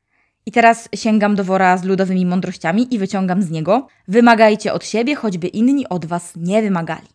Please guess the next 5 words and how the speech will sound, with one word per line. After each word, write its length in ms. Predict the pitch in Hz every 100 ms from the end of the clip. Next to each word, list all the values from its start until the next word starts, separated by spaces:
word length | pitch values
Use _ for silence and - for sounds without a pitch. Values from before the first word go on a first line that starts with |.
| _ _ _ -
To 220 | 277 302
jest 240 | 240 233
właśnie 340 | 196 208 - 196
Magda. 340 | 180 160 - _ _
Totalnie 760 | 220 226 247 240 240 240 240